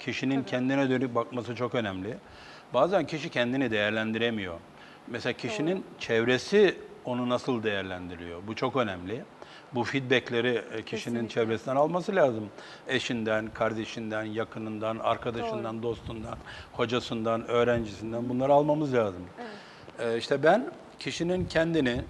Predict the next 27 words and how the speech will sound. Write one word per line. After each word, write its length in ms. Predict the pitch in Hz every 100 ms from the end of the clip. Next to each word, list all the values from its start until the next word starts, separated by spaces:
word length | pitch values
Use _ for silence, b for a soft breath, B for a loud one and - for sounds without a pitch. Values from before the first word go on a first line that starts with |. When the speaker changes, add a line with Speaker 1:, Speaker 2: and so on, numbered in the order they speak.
| -
Speaker 1:
objektif 560 | 131 127 131 151 - 147
olarak 420 | 143 113 104 -
nerede 380 | 113 123 139 139
olduğunu 480 | 131 117 104 90 90 98
daha 240 | 113 127 151
iyi 360 | 131 117 98 B B B -
Speaker 2:
Evet. 80 | 233
Speaker 1:
tanımasını 640 | 135 139 120 - 98 131 262
böyle, 380 | 175 160 170 175 - - - - 147
Speaker 2:
Soru 140 | 143
Speaker 1:
e, 80 | 143
Speaker 2:
cevap 320 | 139 139 135
şeklinde, 540 | - 247 233 233 226 254
değil 120 | 311
mi? 60 |
Speaker 1:
maddeler 500 | 156 156 170 170 165
koydum. 360 | 156 139 110 110
Bunu 80 | 143 180 214
Speaker 2:
Evet. 100 | 202
Speaker 1:
okuduğunda 440 | 202 160 151 143
kişi 360 | 131 170 135 120
kendi 300 | 190 214 208
kendine 480 | 190 170 156 156 185 - - 151
not 340 | 160 180 -
verebilir 460 | 165 160 139 123 143
ve 100 | 196
Speaker 2:
Evet. 160 | 226